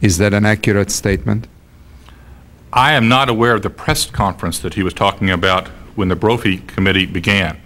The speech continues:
Speaker 2: I'm just unaware of it. I don't read
Speaker 1: Well,
Speaker 2: the Philadelphia
Speaker 1: l-,
Speaker 2: Inquirer.
Speaker 1: leave, leave the pes-, press conference
Speaker 2: To the
Speaker 1: issue
Speaker 2: best of
Speaker 1: aside.
Speaker 2: my kn-, to the
Speaker 1: Did
Speaker 2: best
Speaker 1: the,
Speaker 2: of my
Speaker 1: did
Speaker 2: knowledge.
Speaker 1: the initiative come from Philadelphia or did the initiative come from hud?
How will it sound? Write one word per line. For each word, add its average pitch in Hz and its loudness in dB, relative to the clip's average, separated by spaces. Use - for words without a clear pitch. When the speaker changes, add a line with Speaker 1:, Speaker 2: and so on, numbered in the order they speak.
Speaker 2:
I'm 95 -4
just 98 -2
unaware 104 4
of 87 -2
it. - -2
I 101 2
don't 107 0
read 107 4
Speaker 1:
Well, 135 2
Speaker 2:
the 104 -4
Philadelphia 127 2
Speaker 1:
l-, 202 2
Speaker 2:
Inquirer. 190 2
Speaker 1:
leave, 185 2
leave 165 2
the 139 2
pes-, 135 0
press 139 0
conference 113 0
Speaker 2:
To 117 2
the 110 4
Speaker 1:
issue 107 2
Speaker 2:
best 170 2
of 123 2
Speaker 1:
aside. 104 0
Speaker 2:
my 135 2
kn-, - -12
to 117 -4
the 110 2
Speaker 1:
Did 170 6
Speaker 2:
best 170 0
Speaker 1:
the, 160 4
Speaker 2:
of 160 2
my 127 -2
Speaker 1:
did 147 4
Speaker 2:
knowledge. - -2
Speaker 1:
the 139 6
initiative 160 2
come 127 2
from 107 0
Philadelphia 117 2
or 104 -4
did 92 -2
the 98 2
initiative 104 0
come 92 -2
from 92 -6
hud? 92 -2